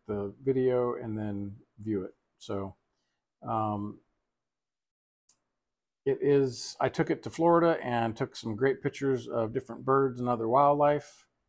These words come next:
but I have those saved on a different card. But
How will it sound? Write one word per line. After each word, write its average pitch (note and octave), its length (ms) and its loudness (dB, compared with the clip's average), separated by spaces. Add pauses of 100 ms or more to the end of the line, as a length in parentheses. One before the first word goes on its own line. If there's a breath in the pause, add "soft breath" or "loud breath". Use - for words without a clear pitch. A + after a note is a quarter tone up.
(360)
but A2 240 -6 (240)
I A2 120 -2
have A2+ 180 -6
those G#2+ 180 -8
saved A#2+ 240 0
on A2 120 0
a G#2+ 40 -4
different A2 300 -8
card. B2+ 420 0 (440)
But A#2 200 -4